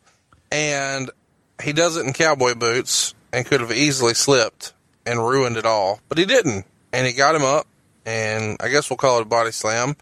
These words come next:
So now it's time to go ahead and push him to the moon as a babyface.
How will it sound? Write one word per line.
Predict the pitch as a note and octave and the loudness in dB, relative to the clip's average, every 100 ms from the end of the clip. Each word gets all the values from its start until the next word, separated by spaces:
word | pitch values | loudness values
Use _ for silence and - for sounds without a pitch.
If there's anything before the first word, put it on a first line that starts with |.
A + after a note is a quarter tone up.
| _ _ _ _ _ _ | _ _ _ _ _ _
So | - D3+ | 0 2
now | E3+ G#3 A3+ A3 - _ _ _ _ _ | 4 4 4 0 -6 _ _ _ _ _
it's | - - | -6 -4
time | - F3 F3+ | 0 2 2
to | F3 | 0
go | D3+ D#3+ | 0 -2
ahead | D#3+ D#3 D3+ D3 | 0 0 2 0
and | B2+ C3 B2+ | -4 -6 -2
push | E3+ D#3+ - | 0 0 0
him | D3 C#3 | 0 2
to | C#3+ | 0
the | C3 | 2
moon | C#3+ D#3 D3 C#3 C#3+ - | 2 2 2 0 -2 -6
as | B2+ | -6
a | C3 | -2
babyface. | D3 F#3+ E3 - A#2 F#2 C#2 - | 2 2 0 -2 -2 -2 -4 -6